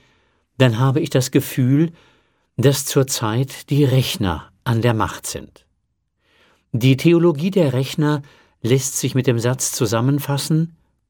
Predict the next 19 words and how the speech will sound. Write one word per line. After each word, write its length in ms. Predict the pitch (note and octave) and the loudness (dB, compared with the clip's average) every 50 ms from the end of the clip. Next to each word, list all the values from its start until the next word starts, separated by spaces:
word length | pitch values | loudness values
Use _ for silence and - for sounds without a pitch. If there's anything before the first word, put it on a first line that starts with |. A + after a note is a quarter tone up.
| _ - | _ 0
„Gott 420 | - B2+ C3 C3 - - - - - | 2 2 2 2 -4 -12 -18 -14 -6
ist, 720 | - D#3+ D#3 E3+ - - - - _ - - - - - _ - | 0 0 0 0 0 -6 -12 -14 _ -18 -18 -18 -18 -18 _ -8
was 300 | B2 A#2+ B2+ A#2+ - - | -2 0 0 0 0 -4
er 240 | - C3 B2+ B2+ | -2 -4 -4 -4
tut.“ 520 | - - C3+ A#2 F#2+ F2 - - - - _ _ _ _ _ _ _ _ _ _ _ _ _ _ _ _ _ _ _ _ _ _ _ - | 0 0 0 0 0 -2 -8 -14 -20 -20 _ _ _ _ _ _ _ _ _ _ _ _ _ _ _ _ _ _ _ _ _ _ _ 0
Über 260 | C#3 C3 A#2 B2+ A#2+ | 2 4 6 4 4
Gottes 440 | - B2+ - - D#3 C3+ - - _ | 4 2 0 0 -2 -4 -4 -6 _
Tun 420 | - - C3 B2 C3+ C#3+ D3 C#3+ | -4 -2 0 2 2 2 2 0
kann 200 | C#3 - B2+ A#2+ | -2 -2 -2 0
man 220 | A#2 A#2 A2+ G#2+ G2 | 0 0 -2 -2 0
Buch 240 | A#2 D3+ D3+ - - | 0 -2 -2 -2 -6
führen, 540 | - - C3+ C3 C3 C3+ C#3 D3+ D#3+ D#3+ - - _ _ _ _ _ _ _ _ - - | -2 0 2 4 4 4 4 4 2 0 -4 -14 _ _ _ _ _ _ _ _ -2 0
dann 160 | C3 C3 C3+ | 2 2 2
hat 120 | C#3 C#3+ | 0 2
man 120 | C3+ C3 B2+ | 0 0 0
etwas 300 | B2 - C3+ A#2+ - - | 0 0 0 0 0 2
in 120 | D3+ B2+ | 0 2
der 160 | C#3 C3+ A#2 | 2 2 2
Hand. 400 | C3+ A#2+ F2 D#2+ - _ - _ | 0 -2 -2 -4 -12 _ -20 _